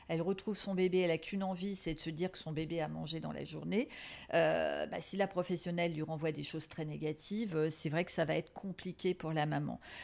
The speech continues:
Donc, il y a vraiment, j'ai envie de dire, une collaboration entre, on va l'appeler la gardienne, hein, la, la personne qui va garder le bébé, la professionnelle, que ce soit l'auxiliaire de périculture en crèche, que ce soit la nounou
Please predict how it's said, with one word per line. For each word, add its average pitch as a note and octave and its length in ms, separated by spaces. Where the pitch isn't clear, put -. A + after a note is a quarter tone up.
Donc, F3 280
il - 20
y - 20
a G#3 60
vraiment, B3 420
j'ai C4 120
envie G#3 240
de F#3 60
dire, A3 260
une F#3+ 160
collaboration G#3+ 1040
entre, G#3 600
on F#3 100
va F#3+ 100
l'appeler G3+ 340
la F#3 160
gardienne, G3 640
hein, G3 180
la, F3+ 240
la D#3 140
personne G3+ 460
qui - 100
va E3 160
garder G#3 420
le A#3 60
bébé, B3+ 320
la F3 140
professionnelle, A#3 800
que - 100
ce F3 160
soit F#3 160
l'auxiliaire F#3 580
de F3 100
périculture E3+ 680
en F3 100
crèche, F#3+ 400
que F3+ 100
ce F3 160
soit E3+ 220
la E3+ 120
nounou G3 380